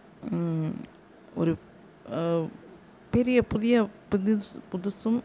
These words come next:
ஒரு அதிர்ச்சிகரமான ஒரு, அஹ், க-, விஷயம் வந்து தெரிய வந்துச்சு. அது வேற ஒண்ணும் இல்ல. அவங்க அம்மா வந்து அவங்க, அவங்களுடைய சொத்துடைய பெரும்பகுதி, மெஜாரிட்டி போர்ஷனை வந்து அவங்கள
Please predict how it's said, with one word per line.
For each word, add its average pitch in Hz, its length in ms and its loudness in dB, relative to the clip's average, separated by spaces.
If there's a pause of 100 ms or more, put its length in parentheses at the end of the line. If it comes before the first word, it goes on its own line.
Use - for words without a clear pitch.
ஒரு 185 280 2
அதிர்ச்சிகரமான 175 960 0
ஒரு, 160 260 0 (880)
அஹ், 156 420 2 (1300)
க-, 170 260 2
விஷயம் 214 340 4
வந்து 175 200 0
தெரிய 160 300 0
வந்துச்சு. 143 400 -4 (140)
அது 151 120 -4
வேற 185 280 2
ஒண்ணும் 156 220 0
இல்ல. 160 220 -2 (840)
அவங்க 190 200 4
அம்மா 226 300 8
வந்து 185 300 2 (160)
அவங்க, 185 340 2 (500)
அவங்களுடைய 165 440 2
சொத்துடைய 214 640 2 (160)
பெரும்பகுதி, 208 540 6
மெஜாரிட்டி 208 720 4 (100)
போர்ஷனை 160 380 -2
வந்து 151 320 0 (600)
அவங்கள 226 260 6